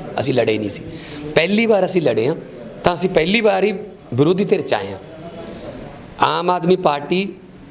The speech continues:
ਦੇਸ਼ ਦੀ ਪਹਿਲੀ ਪਾਰਟੀ ਹੈ ਜਿਹੜੀ ਸਿਰਫ ਤਿੰਨ ਜਾਂ ਚਾਰ ਸਾਲ, ਅ, ਪੁਰਾਣੀ ਪਾਰਟੀ ਹੈ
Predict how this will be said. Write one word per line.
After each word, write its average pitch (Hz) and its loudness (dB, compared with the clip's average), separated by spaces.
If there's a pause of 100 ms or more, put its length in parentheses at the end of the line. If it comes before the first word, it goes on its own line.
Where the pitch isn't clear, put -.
(340)
ਦੇਸ਼ 139 4
ਦੀ 165 4
ਪਹਿਲੀ 160 2
ਪਾਰਟੀ 175 2
ਹੈ 185 2
ਜਿਹੜੀ 175 2
ਸਿਰਫ 202 0
ਤਿੰਨ 170 2
ਜਾਂ 180 4
ਚਾਰ 151 0
ਸਾਲ, 160 -2
ਅ, 120 0
ਪੁਰਾਣੀ 131 -2
ਪਾਰਟੀ 135 0
ਹੈ 202 2